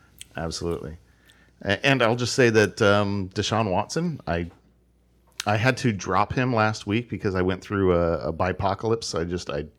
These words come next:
I looked at my, <laughs> my starters, and all of a sudden I had four on bye, and, uh,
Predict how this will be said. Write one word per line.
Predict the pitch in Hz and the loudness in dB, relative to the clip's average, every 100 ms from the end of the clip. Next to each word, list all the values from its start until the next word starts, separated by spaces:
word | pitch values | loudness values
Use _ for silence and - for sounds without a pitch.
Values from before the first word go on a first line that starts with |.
| _ _ _ - - _ - | _ _ _ -20 -20 _ -4
I | |
looked | 90 107 120 | 0 0 0
at | |
my, | 107 98 | -2 -2
<laughs> | - | -2
my | 110 110 110 | -2 0 -2
starters, | - 120 107 131 123 | 0 4 6 6 4
and | 98 | 4
all | 107 | 4
of | |
a | 104 | 4
sudden | 107 101 | 2 4
I | 98 | 4
had | 95 85 | 2 -2
four | - - 104 110 120 | -6 2 6 8 6
on | 107 107 101 | 4 2 4
bye, | 98 107 143 151 147 | 4 6 4 0 -4
and, | - 82 78 80 | -2 0 0 -2
uh, | 78 78 80 | -2 -2 -4